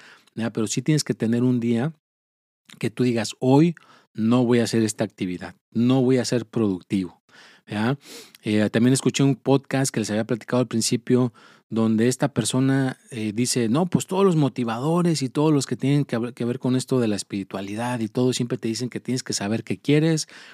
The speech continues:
tienes que, tienes que saber a qué le tiras", como por ejemplo Arnold Schwarzenegger sabía que quería ser mister Olympia y, y le dedicó todo dos años y logró ser mister Olympia, y de ahí creo que logró ser el campeonato, lo ganó muchas veces, creo que diecinueve veces o algo así, ¿no?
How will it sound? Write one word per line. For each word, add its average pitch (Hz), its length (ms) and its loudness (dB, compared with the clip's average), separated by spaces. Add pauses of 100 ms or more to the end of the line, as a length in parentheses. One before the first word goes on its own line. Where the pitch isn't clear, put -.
(380)
tienes 110 180 0
que, 110 120 -4
tienes 113 320 0
que 98 360 -6
saber 107 300 -4
a 107 80 -4
qué - 140 -6
le 107 100 0
tiras", 151 540 0
como 107 240 -4
por 113 140 -8
ejemplo 117 380 0
Arnold 113 280 0
Schwarzenegger 120 600 2 (280)
sabía 107 260 -2
que 107 140 -4
quería 107 280 -2
ser 107 200 -2
mister 101 300 -2
Olympia 110 720 0
y, 98 80 -6
y - 120 -10
le 95 160 -4
dedicó 98 340 -2
todo 113 320 0
dos 113 280 -2
años 120 360 0
y - 40 -6
logró 104 240 -2
ser 123 120 -2
mister 107 280 -2
Olympia, 120 340 0
y - 40 4
de 104 40 0
ahí 113 140 0
creo 120 160 -4
que 120 200 -2 (460)
logró 110 300 2
ser 120 240 2
el 113 180 -2
campeonato, 107 560 -2
lo 113 80 2
ganó 101 220 0
muchas 120 320 0
veces, 131 260 0
creo - 160 -6
que 127 100 -2
diecinueve 107 460 -2
veces - 400 -6
o 127 40 -2
algo 180 140 0
así, 131 260 -2
¿no? 117 220 2